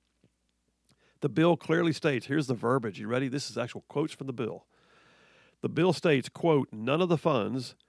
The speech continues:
shall be used to hire permanent federal employees, for any flight hours other than those flown by U S and Customs Border Protection Air and Marine Operations, except for internal transportation of non-citizens,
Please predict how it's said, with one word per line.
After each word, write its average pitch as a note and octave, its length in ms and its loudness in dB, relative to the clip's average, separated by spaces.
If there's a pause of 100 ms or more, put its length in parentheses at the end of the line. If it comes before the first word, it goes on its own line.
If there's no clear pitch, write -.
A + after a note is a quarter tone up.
(220)
shall D3+ 340 2
be E3 100 4
used D3+ 560 0 (340)
to C#3 120 0
hire D3 480 4
permanent D3+ 500 0
federal C3+ 300 2
employees, A2 680 -6 (640)
for - 120 0
any D#3+ 180 4
flight F#3 360 6
hours F#2+ 400 2
other A#2 120 0
than A#2+ 160 0
those C3 200 2
flown C#3 280 -2
by A2+ 140 2
U A#2 180 0
S - 100 -2
and - 100 -14
Customs A#2 300 -6
Border A#2 200 0
Protection A2+ 420 -6
Air B2 160 -2
and A2 80 -4
Marine A2 200 -4
Operations, G2+ 720 -6
except - 420 -4
for A#2+ 300 -2
internal C#3+ 480 -4
transportation A#2+ 720 -6
of A2+ 100 -10
non-citizens, G#2+ 800 -6